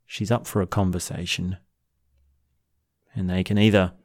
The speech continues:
talk about their worries of cancer and the doom and gloom or what they're gonna do, or they can have a nice conversation about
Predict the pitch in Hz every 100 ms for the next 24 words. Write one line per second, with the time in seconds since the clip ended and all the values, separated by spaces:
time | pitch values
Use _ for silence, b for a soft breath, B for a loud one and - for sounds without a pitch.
0 | _ _ _ _ - 123 113 101 92 92
1 | - 92 90 98 101 98 95 87 107 92
2 | 90 - 92 90 92 87 104 104 95 92
3 | 92 90 90 87 90 104 104 92 98 90
4 | 87 - 101 101 _ _ _ _ _ _
5 | _ - 151 143 131 117 113 101 104 98
6 | - - _ _ _ _ _ _ _ _
7 | - 131 107 98 107 98 - 98 98 87
8 | -